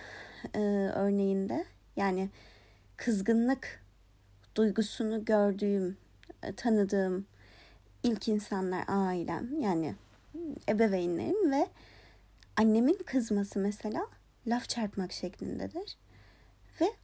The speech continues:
o da bana aynı şekilde, e, sirayet ediyor. Yani kızdığım zaman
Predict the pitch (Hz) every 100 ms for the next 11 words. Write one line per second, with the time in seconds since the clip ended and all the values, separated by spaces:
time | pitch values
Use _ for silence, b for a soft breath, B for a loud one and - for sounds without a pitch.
0 | - 247 269 262 254 262 262 220 202 -
1 | 196 190 180 180 - - - _ - -
2 | 208 - 214 196 180 180 196 180 190 214
3 | - 208 208 196 B B B B B B
4 | _ - - - 220 185 226 226 220 220
5 | 214 214